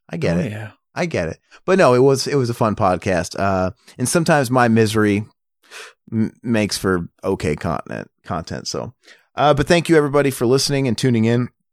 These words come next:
Speaker 1: Hopefully you guys are, uh, listening next week. And like we said, hopefully you guys dug this commentary. The movie's a pile of shit. I kinda think it's kinda fun that we kinda <laughs> stayed off of it and we did some, like, impromptu fucking prank calls that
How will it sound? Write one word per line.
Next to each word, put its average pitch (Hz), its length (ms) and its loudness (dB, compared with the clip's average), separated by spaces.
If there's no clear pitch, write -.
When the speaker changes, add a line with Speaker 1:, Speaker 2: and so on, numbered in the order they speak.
Speaker 1:
Hopefully 127 320 2
you 120 60 2
guys 123 360 2
are, 110 360 2
uh, 110 220 2
listening 113 600 0
next 127 260 0
week. 135 320 -2
And 143 120 -2
like 185 200 0
we 156 80 2
said, 139 380 4
hopefully 196 300 2
you 143 40 -2
guys 143 200 2
dug 123 180 4
this 110 140 -2
commentary. 98 500 2
The 101 80 -2
movie's 165 240 2
a 101 60 -2
pile 107 260 2
of 80 60 -4
shit. - 460 0
I 120 100 -4
kinda 165 240 0
think 139 200 -2
it's - 200 -4
kinda 143 220 2
fun 139 260 0
that 127 140 2
we 143 80 0
kinda 147 200 2
<laughs> - 0 -
stayed - 380 2
off - 240 2
of 165 140 0
it 180 160 0
and 180 300 2
we 160 320 4
did 156 160 0
some, 151 200 -2
like, 139 280 4
impromptu 127 640 0
fucking 120 440 0
prank 113 320 0
calls 101 420 2
that 107 260 2